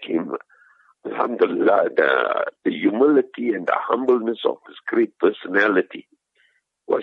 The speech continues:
just amazing. And we had tea with him, and, uh, he spoke in English, he spoke in Urdu, and I had a nice, good conversation with him. Allah Ta'ala gave him the highest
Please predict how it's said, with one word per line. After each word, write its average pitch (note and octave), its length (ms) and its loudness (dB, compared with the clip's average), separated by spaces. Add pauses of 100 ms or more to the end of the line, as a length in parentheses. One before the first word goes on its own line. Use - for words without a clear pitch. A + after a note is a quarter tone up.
(160)
just A#2 320 0
amazing. F2+ 720 0
And - 240 -8
we - 80 -4
had - 140 0 (180)
tea - 160 0
with - 180 2
him, A#2+ 300 -6 (680)
and, G2+ 340 -2
uh, G2+ 340 0
he - 180 -8
spoke - 360 -2
in F2+ 120 -2
English, B1+ 480 2
he D2+ 160 -8
spoke - 300 0
in F2 160 0
Urdu, F2+ 400 2 (680)
and D#2 220 0
I - 220 -2
had - 160 0
a - 160 0
nice, A#2 300 2 (260)
good - 240 0
conversation A2 760 -2
with F2+ 200 2
him. E2+ 180 -2
Allah G2 280 0
Ta'ala F#2 280 4
gave F#2+ 140 -6
him F2 160 -4
the - 140 0
highest G#2+ 340 2